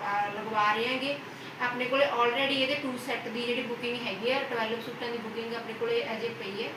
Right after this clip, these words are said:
ਜਿਨ੍ਹਾਂ ਨੇ ਹੋਰ ਵੀ ਬੁਕਿੰਗ ਕਰਵਾਉਣੀ ਹੋਈ, ਆਪਣੇ ਕੋਲੇ ਕਰਵਾ ਸਕਦੇ ਨੇ। ਸੂਟਾਂ ਦੀ ਆਪਾਂ ਫੁੱਲ ਲੁੱਕ ਤੁਹਾਨੂੰ ਦਿਖਾਉਣੀ ਹੈ ਜੀ। ਜਿਹੜੇ ਅੱਜ ਵਾਲੇ ਸੂਟ ਨੇ, ਇਹਨਾਂ ਦੇ ਵਿੱਚ ਆਪਾਂ ਨੇ ਨਾ, ਜਿਹੜੇ ਕਾਵੀਆਂ ਦੇ ਨਾਲ, ਅਹ, ਗਲੀਆਂ ਨਹੀਂ ਕੀਤੀਆਂ ਹੈਗੀਆਂ,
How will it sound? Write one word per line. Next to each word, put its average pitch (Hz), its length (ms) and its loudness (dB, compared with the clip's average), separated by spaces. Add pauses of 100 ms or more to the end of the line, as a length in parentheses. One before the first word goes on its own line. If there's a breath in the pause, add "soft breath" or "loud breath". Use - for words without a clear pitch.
(320 loud breath)
ਜਿਨ੍ਹਾਂ 269 180 4
ਨੇ 330 80 2
ਹੋਰ 240 260 4
ਵੀ 302 100 -2
ਬੁਕਿੰਗ 285 400 -4
ਕਰਵਾਉਣੀ 262 340 2
ਹੋਈ, 262 140 -2
ਆਪਣੇ 254 200 -2
ਕੋਲੇ 254 160 2
ਕਰਵਾ 226 400 0
ਸਕਦੇ 208 340 -6
ਨੇ। 269 60 -4 (500 loud breath)
ਸੂਟਾਂ 302 280 4
ਦੀ 294 100 6
ਆਪਾਂ 302 320 6
ਫੁੱਲ 277 240 2
ਲੁੱਕ 254 260 -2
ਤੁਹਾਨੂੰ 285 240 2
ਦਿਖਾਉਣੀ 277 380 0
ਹੈ 214 160 -6
ਜੀ। 262 80 -4
ਜਿਹੜੇ 277 260 2 (100)
ਅੱਜ 269 120 2
ਵਾਲੇ 285 200 6
ਸੂਟ 277 240 -4
ਨੇ, 277 100 0
ਇਹਨਾਂ 269 260 0
ਦੇ 302 60 -2
ਵਿੱਚ 285 200 -4
ਆਪਾਂ 262 220 0
ਨੇ 262 120 0
ਨਾ, 277 100 0
ਜਿਹੜੇ 285 240 -2
ਕਾਵੀਆਂ 240 360 2
ਦੇ 254 60 0
ਨਾਲ, 247 240 2
ਅਹ, 233 340 -2
ਗਲੀਆਂ 226 240 -2
ਨਹੀਂ 285 120 -2
ਕੀਤੀਆਂ 240 320 -4
ਹੈਗੀਆਂ, 269 240 -2